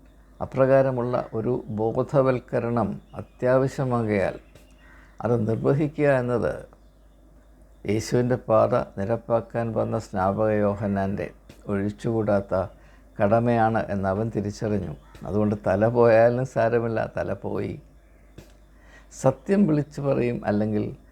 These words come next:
മനുഷ്യൻ്റെ ഇപ്പോഴത്തെ അവസ്ഥ, അവൻ സർപ്പസന്തതിയെ എന്ന് പറഞ്ഞാൽ നിൻ്റെയൊക്കെ അപ്പൻ പാമ്പ്, അപ്പന്മാർ പാമ്പുകളാടാ എന്നാണ് അതിൻ്റെ അർത്ഥം. അപ്പോൾ ആ ഒരു അധപ്പതനത്തിൻ്റെ അളവുകോൽ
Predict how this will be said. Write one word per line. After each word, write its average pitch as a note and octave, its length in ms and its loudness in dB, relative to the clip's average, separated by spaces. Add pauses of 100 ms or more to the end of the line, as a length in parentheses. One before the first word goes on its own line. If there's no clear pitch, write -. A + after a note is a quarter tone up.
(400)
മനുഷ്യൻ്റെ E3 520 0
ഇപ്പോഴത്തെ B2+ 600 -2
അവസ്ഥ, G#2 400 -2 (380)
അവൻ A2 180 -2 (100)
സർപ്പസന്തതിയെ A#2+ 1160 -2 (160)
എന്ന് G#2 180 0
പറഞ്ഞാൽ G#2 380 2 (720)
നിൻ്റെയൊക്കെ A#2 480 2
അപ്പൻ A2+ 420 0 (140)
പാമ്പ്, G#2+ 380 0 (300)
അപ്പന്മാർ B2 480 0
പാമ്പുകളാടാ G#2+ 840 0 (160)
എന്നാണ് C3 280 -2
അതിൻ്റെ D#3+ 260 -2
അർത്ഥം. - 260 -4 (1500)
അപ്പോൾ D#3+ 220 0 (120)
ആ C3+ 180 0
ഒരു F3 240 0 (160)
അധപ്പതനത്തിൻ്റെ D#3 1120 -4
അളവുകോൽ F#2 540 2